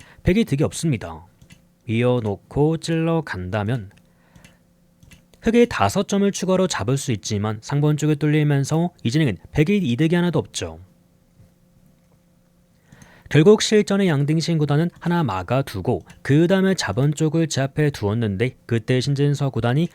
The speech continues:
이곳, 이곳을 틀어 막으니까 흑이 네 집 반 정도 우세한 바둑으로 완전히 신진서 구단 쪽으로 기울었다고 합니다. 아, 양등신 구단 입장에선 이 붙여간 수, 이 수가 두고두고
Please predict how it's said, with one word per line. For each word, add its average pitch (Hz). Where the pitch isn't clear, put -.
이곳, 123
이곳을 190
틀어 185
막으니까 113
흑이 180
네 110
집 208
반 196
정도 185
우세한 151
바둑으로 120
완전히 156
신진서 185
구단 131
쪽으로 147
기울었다고 139
합니다. 104
아, 98
양등신 139
구단 147
입장에선 131
이 127
붙여간 147
수, 101
이 127
수가 196
두고두고 147